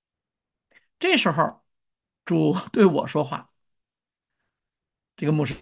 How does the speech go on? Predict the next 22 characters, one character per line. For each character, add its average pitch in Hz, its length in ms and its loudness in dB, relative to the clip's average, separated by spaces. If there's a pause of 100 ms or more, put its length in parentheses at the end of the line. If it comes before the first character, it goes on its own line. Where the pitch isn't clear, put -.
(120)
说 135 340 -4
，“我 175 140 0
永 160 280 6
远 147 200 4 (280)
不 127 80 -14
会 139 120 -2
忘 135 240 -6
记。” - 240 -16
他 156 100 -6
对 156 100 0
我 - 140 -6
说， - 320 -10 (440)
说， 156 140 -4
“Jim， 175 340 -2 (1200)
你 170 100 0
在 247 140 4
不 277 140 0
停 220 300 2
地 294 80 2
告 240 160 2
诉 143 140 -6
Karen， 131 400 -6